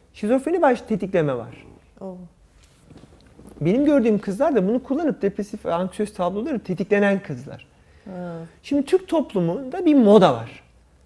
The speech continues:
Speaker 1: <clears throat> Ayak sesine koşturuyoruz. Kızın yüzünde bir sürü akne var. Bir kullanıyor, cilt güzelleşiyor. E, tamam da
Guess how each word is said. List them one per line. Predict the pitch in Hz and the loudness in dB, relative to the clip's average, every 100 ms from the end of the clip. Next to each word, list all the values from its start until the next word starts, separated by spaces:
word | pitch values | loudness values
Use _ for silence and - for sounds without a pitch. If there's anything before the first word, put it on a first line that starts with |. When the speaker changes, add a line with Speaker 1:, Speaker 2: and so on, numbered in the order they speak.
| _ - - | _ -10 4
Speaker 1:
<clears throat> | - 240 165 - - - | 8 8 6 -4 -12 0
Ayak | 320 349 - | 4 4 4
sesine | 180 226 | -4 -4
koşturuyoruz. | 226 180 - - 123 110 - _ _ _ _ _ _ _ _ _ _ _ _ _ | -2 -4 -8 -12 -12 -12 -16 _ _ _ _ _ _ _ _ _ _ _ _ _
Kızın | - 269 | -6 0
yüzünde | 240 180 156 | 0 0 0
bir | 247 | -2
sürü | - 156 - - - | -4 -6 -8 -16 -12
akne | 147 - 226 | -10 -6 -4
var. | 202 - - _ _ _ _ _ _ _ - _ _ _ _ _ - | -4 -8 -16 _ _ _ _ _ _ _ -20 _ _ _ _ _ 0
Bir | 370 | 2
kullanıyor, | - 202 156 165 311 | 4 6 6 6 2
cilt | 247 285 - | 4 4 2
güzelleşiyor. | 170 151 123 113 - 107 - _ _ - - - _ _ - - - - _ - - - - - - _ - - _ 180 | 2 2 0 -8 -14 -18 -20 _ _ -20 -20 -20 _ _ -20 -20 -20 -20 _ -20 -20 -20 -20 -20 -20 _ -20 -20 _ -14
E, | 180 | -10
tamam | 180 202 359 | -6 -6 -4
da | 220 | -6